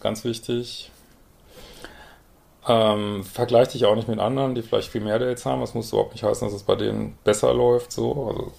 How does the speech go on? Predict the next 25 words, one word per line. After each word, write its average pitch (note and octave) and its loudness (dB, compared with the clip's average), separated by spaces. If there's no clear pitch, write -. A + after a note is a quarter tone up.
gar G2 2
nicht, D3 -4
überhaupt G2+ 2
nicht, D3+ -2
ne? C3 -2
Äh, G#2+ 6
Datingpause A2 2
brauchst G2 0
du A2 -8
nicht A#2 -6
machen, A2+ -4
denke A#2 -4
ich. - -12
Also, F#2+ -4
du G2+ -8
hast G2 -4
ja F#2+ 4
sowieso G2+ -4
schon A2 0
nicht G#2+ -2
so A2+ -2
viele G#2+ -4
Dates. G#2+ -2
<clears throat> - 4
Ähm, A2 2